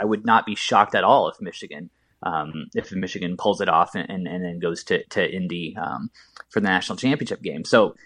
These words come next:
if you don't like the S E C winning all the time, here's your chance. Do something about it. Um, you're right, the S E C fatigue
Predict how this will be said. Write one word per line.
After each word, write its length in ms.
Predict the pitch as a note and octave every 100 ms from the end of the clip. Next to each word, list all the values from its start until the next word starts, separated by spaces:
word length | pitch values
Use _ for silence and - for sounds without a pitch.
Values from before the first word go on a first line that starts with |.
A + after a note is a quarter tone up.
| _
if 100 | -
you 80 | D#3
don't 320 | G3+ G3 -
like 280 | A#2+ C3+ C3+
the 120 | C3+
S 160 | B2+ B2+
E 60 | A#2
C 500 | - A#2+ A#2 A2 - - - - A#2 G#2+ -
winning 260 | G#2+ A2+ A#2
all 120 | A#2
the 80 | A2+
time, 400 | B2 B2 - -
here's 240 | A2+ G#2+
your 60 | G#2
chance. 340 | - - -
Do 160 | - G2
something 300 | - - -
about 360 | - G1+ - -
it. 60 | - -
Um, 460 | F#2+ F2 E2 E2 - - - - _ _ - - -
you're 140 | C#3
right, 120 | C3+ -
the 120 | C3
S 100 | A#2
E 80 | B2
C 180 | - A#2
fatigue 540 | A2 - A#2 F#2+